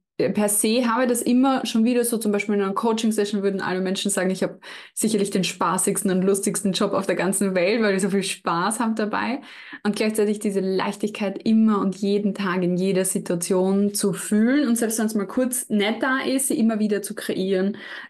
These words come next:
damit es einfach das beste und schönste Leben wird. Und ich glaub, das ist die Fähigkeit dazu.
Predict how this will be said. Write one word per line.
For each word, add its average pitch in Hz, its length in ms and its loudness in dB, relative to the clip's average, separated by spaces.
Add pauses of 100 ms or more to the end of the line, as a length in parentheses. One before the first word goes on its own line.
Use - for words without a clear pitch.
damit 208 300 0
es 202 100 0
einfach 190 280 0
das - 160 -4
beste 190 280 -2
und 185 100 0
schönste 190 280 0
Leben 202 320 2
wird. - 240 -2
Und - 120 -4
ich 180 100 -4
glaub, 190 220 -4
das - 560 -4 (600)
ist 220 180 -2
die 214 60 2
Fähigkeit 208 520 -2
dazu. - 360 -6